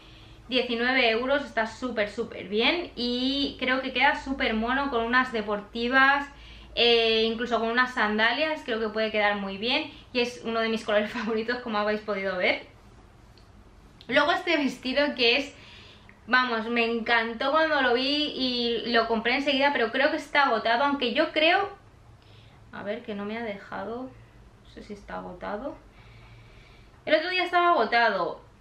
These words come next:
y supongo que lo rep-, sí, está agotado como veis, pero bueno, eh, poneros para que os envíen el mensaje y igual pues lo vuelven a reponer porque es que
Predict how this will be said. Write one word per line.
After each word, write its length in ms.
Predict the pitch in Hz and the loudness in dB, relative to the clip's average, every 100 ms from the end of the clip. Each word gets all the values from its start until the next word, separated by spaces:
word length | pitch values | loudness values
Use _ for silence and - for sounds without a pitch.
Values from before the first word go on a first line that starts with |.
| - | -6
y 1120 | 254 254 247 240 240 240 233 226 226 220 214 214 | -2 -2 -2 -2 0 0 -2 -2 0 0 -2 -2
supongo 640 | 254 220 262 269 339 403 | -4 -4 0 0 2 0
que 160 | 403 349 | 0 0
lo 420 | 285 262 247 - - | 2 2 2 0 -4
rep-, 580 | 214 226 220 214 208 - | -10 -4 0 0 -2 -8
sí, 140 | 220 | -4
está 240 | 220 196 226 | -4 2 2
agotado 360 | 220 202 180 | 4 2 -2
como 200 | 180 175 | -6 -6
veis, 260 | 165 160 - | -6 -8 -8
pero 160 | - 220 | 0 2
bueno, 300 | 240 214 - - - - | 4 2 -2 -8 -18 0
eh, 720 | 254 240 233 226 220 214 208 | 2 4 4 2 2 0 0
poneros 360 | 226 226 254 302 | 0 2 2 2
para 340 | 320 294 254 | 4 4 4
que 100 | 240 | 0
os 80 | 233 | -2
envíen 300 | 226 226 233 | -2 0 0
el 100 | 254 | 0
mensaje 640 | 220 208 220 226 339 359 392 - - - | -2 -2 0 2 2 0 -2 -16 -20 -8
y 220 | 254 233 | -2 0
igual 400 | 214 208 220 226 | 2 4 4 2
pues 240 | 254 240 233 | 0 0 2
lo 120 | 214 | 0
vuelven 260 | 196 202 | 2 4
a 80 | 233 | 4
reponer 400 | 240 226 220 220 | 2 0 0 0
porque 220 | 240 240 | -2 -2
es 160 | - - | -4 -4
que 360 | 254 233 - | 0 0 0